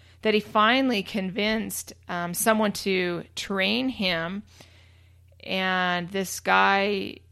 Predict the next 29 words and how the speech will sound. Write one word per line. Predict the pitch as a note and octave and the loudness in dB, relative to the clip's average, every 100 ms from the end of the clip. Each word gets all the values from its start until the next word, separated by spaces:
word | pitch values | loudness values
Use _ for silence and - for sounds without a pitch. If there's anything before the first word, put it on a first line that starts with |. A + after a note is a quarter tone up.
| - - | -18 -10
trained | - G#3+ A3+ | -2 0 0
him, | A3 | -2
and | F#3+ | -2
he | |
was | F#3+ - | -2 -4
such | C#4 C#4 | -6 -4
an | A#3+ | -4
underdog. | - F#3 G#3 F3+ E3 D#3+ | -4 -2 -2 0 0 0
He | E3 | -6
was | E3 | -8
so | - A3 A3 A3+ A3+ G#3+ - - | -4 0 2 2 0 -2 -6 -12
incapable | G#3 G3 G3 F#3+ F#3+ F#3+ E3+ E3+ | -8 -6 -4 -6 -6 -6 -4 -6
of | E3 | -4
winning, | F3 F3 E3+ E3 | -4 -4 -4 -4
but, | E3 - - - - - - | -4 -6 -8 -20 -20 -20 -8
and | - A#3 | -2 0
the | |
whole | A3 D4 E4+ | 0 -2 -2
nation | G#3 A3 - F#3+ | -2 -2 -4 -6
was, | F3 - - - | -8 -10 -20 -12
you | F3+ | -8
know, | F3 | -6
his | F#3+ F#3+ | -6 -8
whole | - A3 | -6 -4
nation | G3 F#3 - F3+ | -2 -4 -6 -8
counted | - F3+ F#3 F3+ | -8 -6 -6 -6
him | E3 D#3+ | -6 -2
out. | E3 D#3+ - - - - - - _ | -2 -2 -6 -12 -20 -20 -20 -20 _
But | - F#3+ F3 E3+ | -4 0 0 0